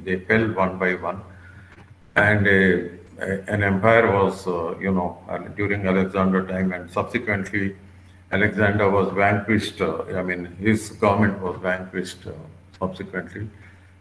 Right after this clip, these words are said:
uh, by the Romans. So Alexander's regime gave way to the Roman Empire, and we see the collapse of democracy once again. And for nearly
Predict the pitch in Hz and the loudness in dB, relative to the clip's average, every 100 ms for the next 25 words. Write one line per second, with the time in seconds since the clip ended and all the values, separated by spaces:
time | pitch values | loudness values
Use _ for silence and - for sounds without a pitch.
0 | - 87 90 85 - 92 95 95 107 110 | -6 -4 -4 -6 -2 -2 0 2 4 4
1 | 117 123 - - - 95 92 87 - - | 2 -4 -12 -12 -2 -2 0 -4 -10 -20
2 | - - - - - 95 95 104 104 107 | -20 -20 -20 -10 -4 -4 -2 0 2 4
3 | 107 113 110 - 98 95 95 143 151 117 | 4 4 0 -4 2 2 6 6 8 8
4 | 104 104 101 101 101 101 98 92 92 - | 6 4 2 2 0 -2 -4 -4 -6 -8
5 | 95 92 92 95 92 90 - 92 95 - | -4 -2 0 0 0 -2 -2 0 0 -4
6 | - - - - _ - 98 98 98 95 | -16 -20 -20 -20 _ -2 0 0 0 -2
7 | 104 120 107 90 95 92 92 90 90 - | 2 4 4 2 -2 -4 -2 -2 -4 -4
8 | 87 - - - 95 92 87 85 - 87 | -4 -4 -16 -16 -10 -6 -6 -6 -8 -10
9 | 90 87 85 76 76 85 80 - - _ | -10 -10 -10 -12 -12 -12 -14 -20 -20 _
10 | _ - - - - _ - 113 120 131 | _ -20 -20 -20 -20 _ 0 2 4 6
11 | 127 131 143 143 147 143 113 - - | 8 8 8 6 6 6 2 -2 -8